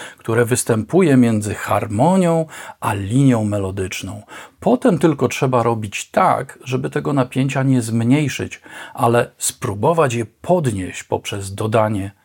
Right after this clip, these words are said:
innych instrumentów. Podobnie jest z miksem. Gdy to napięcie, ta energia drzemiąca w kompozycji i aranżacji już jest, to trzy czwarte roboty za nami.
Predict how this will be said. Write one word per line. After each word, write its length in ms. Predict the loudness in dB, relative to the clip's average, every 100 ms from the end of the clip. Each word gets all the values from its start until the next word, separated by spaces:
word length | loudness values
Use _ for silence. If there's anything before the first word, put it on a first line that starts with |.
| _
innych 400 | -4 -4 -4 -8
instrumentów. 880 | -8 -6 -4 -4 -4 -8 -20 -20 _ _ _ _ _ -20 -20 _
Podobnie 460 | 2 2 4 4
jest 160 | 4 0
z 120 | 2
miksem. 640 | 2 2 0 -6 -6 -8 -16 _ -20 -20 -8
Gdy 220 | 0 0
to 140 | 2 2
napięcie, 840 | 2 0 0 2 2 0 -4 -6
ta 200 | -8 -8
energia 640 | -4 0 2 4 4 2 0
drzemiąca 500 | 0 0 -2 -4 -8
w 80 |
kompozycji 640 | -6 -4 -4 -4 -4 -2 0
i 60 | 2
aranżacji 640 | 0 0 0 0 0 -4
już 220 | -4 -4
jest, 520 | 2 2 2 -2 -12 -14 -18 -18 -4
to 300 | 2 2 0 -6 _
trzy 260 | -4 0 2
czwarte 380 | 2 2 2
roboty 420 | 2 2 0 -2 -2
za 160 | 2
nami. 520 | 4 4 0 -8 -10